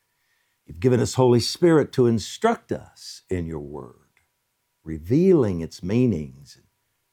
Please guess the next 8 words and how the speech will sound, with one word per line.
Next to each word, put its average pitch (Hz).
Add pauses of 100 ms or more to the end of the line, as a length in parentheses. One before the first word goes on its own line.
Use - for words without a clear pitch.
(120)
bringing 87
it 82
to 87
life. 76 (1080)
And 85
this -
produces 135
revelation, 120